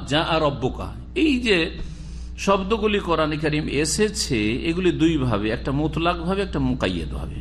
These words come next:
একটা সম্পৃক-, সম্পৃক্ত কোনো কিছুর সাথে, আর একটা সম্পৃক্ত নয়, এমনভাবে এসেছে। ফাইদা কান আল মুরাদু মাজি ও রহমাতিহি, এই যে যারা অর্থের বিকৃতি ঘটিয়েছে, তারা অর্থ করেছে, তাদের খণ্ডনের জন্য বলছেন। যখন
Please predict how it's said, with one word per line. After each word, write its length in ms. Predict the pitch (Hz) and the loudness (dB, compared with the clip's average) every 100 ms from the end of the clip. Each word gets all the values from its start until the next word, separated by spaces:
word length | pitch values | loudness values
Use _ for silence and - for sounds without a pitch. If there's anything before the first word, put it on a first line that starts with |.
| - | -6
একটা 180 | - | -4
সম্পৃক-, 680 | 127 120 113 - 175 - - | -2 0 0 -2 -4 -6 -6
সম্পৃক্ত 560 | - 139 127 175 175 196 | 0 2 2 0 0 -2
কোনো 240 | 180 175 | 2 2
কিছুর 240 | 175 180 180 | 2 0 0
সাথে, 260 | 185 185 | 0 0
আর 100 | 160 | 0
একটা 120 | 143 | 0
সম্পৃক্ত 560 | 143 139 131 143 - - | 0 0 0 -2 -4 -4
নয়, 200 | 87 127 139 135 | 2 2 2 -2
এমনভাবে 400 | 104 92 90 78 | -4 -2 -4 -6
এসেছে। 220 | 80 - - - - - - - | -6 -8 -8 -8 -8 -8 -6 2
ফাইদা 240 | 151 180 | 4 4
কান 240 | 180 196 | 4 6
আল 100 | 190 | 6
মুরাদু 380 | 190 190 190 185 | 6 6 6 6
মাজি 280 | 175 170 180 | 4 4 2
ও 60 | 170 | 4
রহমাতিহি, 800 | 170 208 214 202 151 131 117 - - - - - | 6 6 4 6 6 6 2 -2 -8 -10 -8 0
এই 140 | 262 | 0
যে 180 | 226 214 | 2 2
যারা 500 | 190 175 147 - - - | 2 4 2 0 -6 -6
অর্থের 340 | - 160 151 165 | 0 0 2 0
বিকৃতি 460 | 160 180 202 175 | 0 0 -2 2
ঘটিয়েছে, 420 | 151 156 151 143 139 | 2 2 2 -2 0
তারা 220 | 123 131 | 0 2
অর্থ 260 | 135 139 | 0 0
করেছে, 320 | 160 135 120 151 | -2 -2 -2 -2
তাদের 240 | 131 131 | -2 -2
খণ্ডনের 420 | - 143 143 139 | 0 0 2 2
জন্য 160 | 120 107 | 0 -2
বলছেন। 340 | 85 82 - - - - - - - - - - | -4 -8 -8 -8 -10 -10 -10 -10 -10 -10 -10 -4
যখন 800 | 127 170 165 208 220 226 233 240 | 2 2 2 2 4 4 2 -2